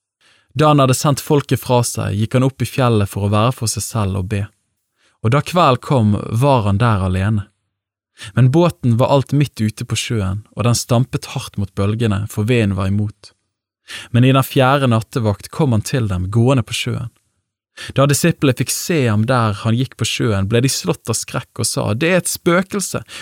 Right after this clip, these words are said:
og de skrek av redsel. Men Jesus talte straks til dem og sa, «Vær ved godt mot, det er meg, frykt ikke.» Da svarte Peter ham og sa,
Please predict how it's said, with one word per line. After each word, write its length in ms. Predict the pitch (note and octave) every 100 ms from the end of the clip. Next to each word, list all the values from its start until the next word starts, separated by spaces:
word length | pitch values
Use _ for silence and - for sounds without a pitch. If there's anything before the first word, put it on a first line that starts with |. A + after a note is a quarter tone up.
| -
og 80 | C#3
de 60 |
skrek 500 | - - - F3 -
av 140 | B2 C3+
redsel. 340 | - - - - _ _ _ _ _ B2
Men 80 | C3
Jesus 680 | D#3 C#3+ - A#2 - - -
talte 320 | B2 C3 D3
straks 380 | - D3+ - -
til 220 | - B2+
dem 160 | A2 G#2+
og 60 |
sa, 240 | - A2 G2+
«Vær 300 | G#2 D3 D#3+
ved 100 | F3
godt 260 | G3+ - -
mot, 340 | D#3+ A#2 - -
det 120 | - C#3+
er 60 |
meg, 360 | D#3+ E3+ A#2 G#2+ - -
frykt 480 | - - A3+ - -
ikke.» 320 | D#3+ - A2+ _ _ _ _ _ - -
Da 80 | C3+
svarte 400 | C3 C#3 C#3+ -
Peter 460 | - D#3+ D3 - G#2+
ham 180 | G#2 G#2+
og 60 |
sa, 240 | - G#2+